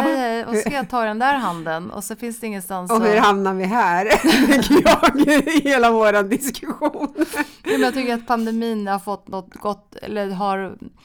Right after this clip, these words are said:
Speaker 1: jag tycker att pandemin har, eh, fått något
Speaker 2: Gott
Speaker 1: gott
Speaker 2: utav
Speaker 1: med,
Speaker 2: det.
Speaker 1: utav, och det är
Speaker 2: Mm.
Speaker 1: kanske att folk har blivit lite bättre på sin handhygien.
Speaker 2: Ja.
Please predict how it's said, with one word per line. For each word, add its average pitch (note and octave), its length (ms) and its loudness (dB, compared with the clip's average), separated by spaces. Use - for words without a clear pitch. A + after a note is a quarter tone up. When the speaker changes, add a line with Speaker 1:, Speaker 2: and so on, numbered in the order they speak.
Speaker 1:
jag G#3 80 -16
tycker A3+ 160 -10
att A3 100 -10
pandemin A3 680 -6
har, F3 460 -4
eh, D#3 280 -8
fått - 320 -12
något B3 360 0
Speaker 2:
Gott F3+ 100 -8
Speaker 1:
gott - 280 2
Speaker 2:
utav - 120 -10
Speaker 1:
med, - 220 -6
Speaker 2:
det. F3+ 60 -8
Speaker 1:
utav, E3+ 260 -4
och F#3 100 -4
det G3 60 -4
är F#3+ 40 -2
Speaker 2:
Mm. G#3 120 -6
Speaker 1:
kanske F3 240 -8
att - 100 -18
folk D#3 320 -10
har F2+ 80 -12
blivit E3 220 -10
lite D#3 140 -14
bättre D#3+ 400 -10
på D#3+ 180 -16
sin D#3+ 220 -10
handhygien. E3 680 -14
Speaker 2:
Ja. D#3+ 420 -4